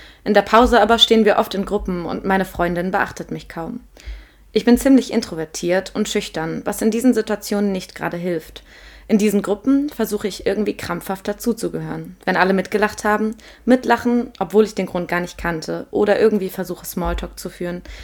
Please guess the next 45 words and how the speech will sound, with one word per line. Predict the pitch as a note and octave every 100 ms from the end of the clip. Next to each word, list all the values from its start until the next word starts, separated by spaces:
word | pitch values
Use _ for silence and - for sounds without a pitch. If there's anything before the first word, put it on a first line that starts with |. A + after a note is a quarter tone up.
| - -
was | G3+ G3
aber | F3+
meist | E3+ E3+ -
kläglich | - E3 D#3+ E3+ -
scheitert. | D#3 - - - - _ _ _
Ich | - -
würde | F#3
mich | E3 -
freuen, | - F3 A#3 D4 - - -
wenn | A3
du | G#3+
das | G#3 -
irgendwie | - A#3+ B3+
in | F#3
einem | A#2 E3+ D#3
Video | E3+ G3
oder | F3+
Podcast | F3 - - - G3+ -
ansprechen | D#3+ D#3 - E3 E3+ E3
würdest | F3+ G3+ A#3 -
oder | F3 D#3+
darüber | F3 A3 B3+
reden | G3+ D3+
könntest. | - - - - - - _
Ich | F#3+
denke, | - F#3+ F#3
Alleinfühlen | E3+ F3+ G3 - G3+
in | E3+
der | D#3+ D#3
Schule | - - F#3+ G#3 A#3+ - - -
und | - A3+
Gruppenzwang | A3+ A3+ F3 - - D#3 E3+
sowie | F3 G3
das | G3+ G#3
krampfhafte | - A#3+ A3+ G#3+ F#3
Dazugehören | E3 - F#3+ E3 D#3+ D#3 D#3
wollen | D#3+ D#3+ E3+ F3 - -
ist | - -
ein | G3
weiter | F#3 F#3+ A3
verbreitetes | G#3+ - D#3 - - -
Thema, | - D#3+ D#3+
als | - -
man | B3
denkt. | - - -